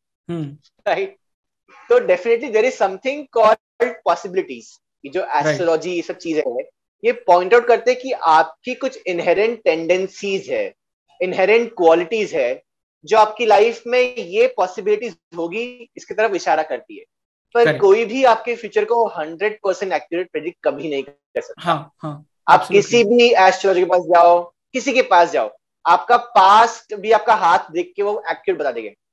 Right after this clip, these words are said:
Speaker 2: आपका थंब प्रिंट से, आपके हाथ से, आपकी ये
Speaker 1: राइट।
Speaker 2: टेस्ट से, उससे,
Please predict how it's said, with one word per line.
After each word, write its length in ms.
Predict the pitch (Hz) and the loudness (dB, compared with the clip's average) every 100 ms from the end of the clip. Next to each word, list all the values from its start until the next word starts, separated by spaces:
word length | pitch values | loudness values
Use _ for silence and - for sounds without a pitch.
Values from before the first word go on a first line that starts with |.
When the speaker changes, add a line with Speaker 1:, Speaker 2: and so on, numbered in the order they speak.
| - | -6
Speaker 2:
आपका 240 | 151 185 | -2 -2
थंब 380 | 185 - 202 202 | -2 0 0 -2
प्रिंट 340 | 180 185 180 | -4 -4 -4
से, 160 | - 185 | -2 2
आपके 300 | 170 - 170 | 2 0 -2
हाथ 300 | 180 190 196 - - | 2 2 2 -2 -6
से, 140 | 180 | -4
आपकी 300 | 170 - 180 | -4 -4 -12
ये 220 | 170 202 | -2 0
Speaker 1:
राइट। 140 | 151 190 | 2 -2
Speaker 2:
टेस्ट 160 | 190 | -4
से, 340 | - - 185 185 | -12 -8 -6 -6
उससे, 560 | 196 196 - 196 185 | -6 -8 -4 -4 -4